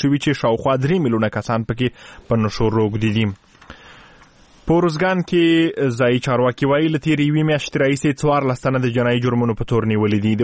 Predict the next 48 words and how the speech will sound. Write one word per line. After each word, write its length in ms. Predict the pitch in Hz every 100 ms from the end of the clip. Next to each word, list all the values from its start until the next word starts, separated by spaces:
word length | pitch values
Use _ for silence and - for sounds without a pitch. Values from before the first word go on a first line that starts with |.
| 123
ارزګان 340 | 117 117 120 120
ولایت 240 | 120 123
لپاره 260 | 117 123 120
د 40 | 110
طالبانو 460 | 120 117 120 123 120
د 100 | 113
والي 260 | 107 117 120
ویاند 420 | 117 123 135 135
او 20 | 123
د 100 | 120
اطلاعاتو 380 | 120 117 120 120
او 60 | 113
فرهنګ 340 | 113 117 113
رئیس 160 | 117 120 127
محمد 260 | 113 113 107
آصف 260 | - 135 - - 117
ازادي 320 | 113 113 135 123
راډیو 200 | 127 139
ته 80 | 143
وویل 240 | 151 139
چې 100 | - 117
دغه 180 | 113 110
کسان 320 | - 135 101
عدلي 260 | 110 110 139
او 40 | 131
قضایي 260 | 117 117 139
ارګانو 400 | 135 113 110 113 110
ته 80 | -
سپارل 320 | 107 107 107
شوي. 240 | 117 110 104 - - - - 123
نوموړي 280 | 123 123 123
ویل، 240 | 135 143 135 123 120
دغه 160 | 117
ولایت 240 | 117 120 120
کې 160 | 147 127
امنیتي 360 | 120 - 139 117
وضعیت 280 | 110 110 -
په 120 | -
ښه 60 | -
کېدو 220 | 127 117 107
دی. 100 | 107 101 - - - - - _ _ _ 139
په 160 | 139
دې 80 | 151
وروستیو 400 | 160 151 185 170
کې 160 | - 151
په 120 | 139
ارزګان 380 | 123 135 143
کې 60 | 131